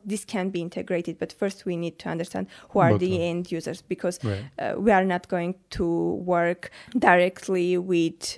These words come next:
Speaker 1: farmers.
Speaker 2: The average farmer, right?
Speaker 1: Yeah,
Speaker 2: Yeah.
Speaker 1: uh-huh.
Speaker 2: Right.
Speaker 1: W-
Speaker 2: So there needs to be companies in place that
Speaker 1: Exa-
Speaker 2: will,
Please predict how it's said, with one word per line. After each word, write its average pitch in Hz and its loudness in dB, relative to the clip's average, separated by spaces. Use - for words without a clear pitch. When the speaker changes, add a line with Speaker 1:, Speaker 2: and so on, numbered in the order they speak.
Speaker 1:
farmers. 165 0
Speaker 2:
The 120 0
average 98 0
farmer, 90 -6
right? 226 0
Speaker 1:
Yeah, 196 10
Speaker 2:
Yeah. 190 0
Speaker 1:
uh-huh. 220 2
Speaker 2:
Right. 95 2
Speaker 1:
W- - -8
Speaker 2:
So 127 4
there 110 6
needs 113 2
to 113 -2
be 110 4
companies 104 2
in 98 0
place 98 2
that 92 2
Speaker 1:
Exa- - -12
Speaker 2:
will, 98 0